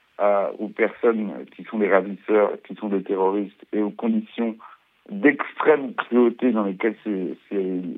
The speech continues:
libérations interviennent, je dois dire que le, le doute doit continuer de, de nous habiter.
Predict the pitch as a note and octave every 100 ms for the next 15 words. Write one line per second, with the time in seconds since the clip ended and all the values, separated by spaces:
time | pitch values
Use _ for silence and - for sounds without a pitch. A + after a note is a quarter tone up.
0 | - - G2+ G#2 G2+ G2+ G#2+ F#2+ F#2+ F#2+
1 | A#2+ C3 C3 _ _ _ _ - G2 G2+
2 | B2+ G2+ F#2+ E2+ F#2 F#2+ A2 C#3 - -
3 | G2+ G2 - F#2+ - D3+ C3 A2+ G2 F#2+
4 | F#2 E2 F#2+ F#2+ F#2+ G#2+ A2 -